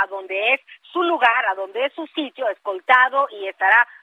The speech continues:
muy bien cuidado. Ellos tienen que salir por donde, por donde entran, Miguel Ángel.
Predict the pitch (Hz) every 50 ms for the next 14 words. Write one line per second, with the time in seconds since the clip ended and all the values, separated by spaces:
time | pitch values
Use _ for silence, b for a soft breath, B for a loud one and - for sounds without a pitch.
0 | B _ 185 214 262 320 330 320 269 269 262 262 277 269 247 233 233 240 254 277
1 | - - - 330 320 339 - - - 320 330 311 311 277 269 254 269 294 311 -
2 | - 285 254 247 247 233 220 233 226 202 B B B B _ - _ - - -
3 | 269 262 - 262 262 262 269 302 370 427 427 - 277 220 202 185 175 339 370 -
4 | - 359 339 - - 208 233 262 294